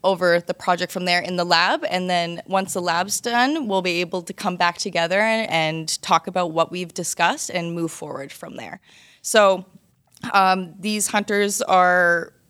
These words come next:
very, very, like, they need this food source. So it's very important that they take the role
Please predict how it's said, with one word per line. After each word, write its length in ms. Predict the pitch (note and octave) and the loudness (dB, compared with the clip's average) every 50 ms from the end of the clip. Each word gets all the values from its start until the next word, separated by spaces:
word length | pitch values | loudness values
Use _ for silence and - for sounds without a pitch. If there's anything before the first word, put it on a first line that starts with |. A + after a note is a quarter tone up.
| _ _ - | _ _ -20
very, 640 | F#3 D#3 D#3+ E3+ E3+ G3+ G3 F#3+ G3 F#3+ F#3+ G3 G3 | -18 -18 -12 -2 2 4 6 6 6 4 2 -2 -4
very, 720 | E3+ F3 E3+ F3+ F3 F3 F3 F3 E3+ E3+ E3 E3 D#3+ - - | -6 -4 0 2 4 4 4 4 2 2 0 -4 -6 -8 -6
like, 200 | - F3 D#3+ D#3+ | -4 -4 -4 -4
they 120 | - F#3 F#3 | -4 -4 -4
need 420 | F3 F3 E3+ E3+ F3 F3+ F3 F3+ | -4 -4 -2 -2 -2 -2 -2 0
this 240 | F3+ F3+ F3 - - | 0 2 2 2 0
food 280 | - F#3+ F3+ F#3 G3 F#3+ | 0 -2 -2 -2 -2 -2
source. 640 | - - B3+ B3 B3 B3+ C#4+ D4+ D4+ - - - - _ - - _ _ | 0 2 4 4 4 4 4 2 -2 -4 -6 -6 -8 _ -20 -20 _ _
So 260 | - - - G#3 G3 - | -4 0 2 2 2 2
it's 140 | F#3+ F3+ | 0 -2
very 280 | E3 F#3 F#3 F#3+ F#3 F#3+ | 0 2 4 4 4 2
important 600 | F#3+ F#3 - - F#3+ F#3 F#3+ F#3 A3 G#3 F#3+ - | -2 -4 -4 -2 -2 -2 -2 -2 -6 -8 -6 -4
that 220 | F#3 F3+ F3 - | -4 -4 -2 0
they 200 | - F3 F3+ G3 | 0 2 2 0
take 560 | F#3+ F#3+ - - F#3+ F#3 F#3+ F#3+ - - - G#3+ F3+ | -4 -6 -10 -6 -4 -4 -4 -6 -8 -14 -12 -8 -4
the 120 | F3+ F3 | -4 -2
role 560 | E3 E3+ E3+ E3 E3 D#3 D#3+ E3+ E3+ E3+ - | 0 0 2 2 4 4 4 2 0 -2 -4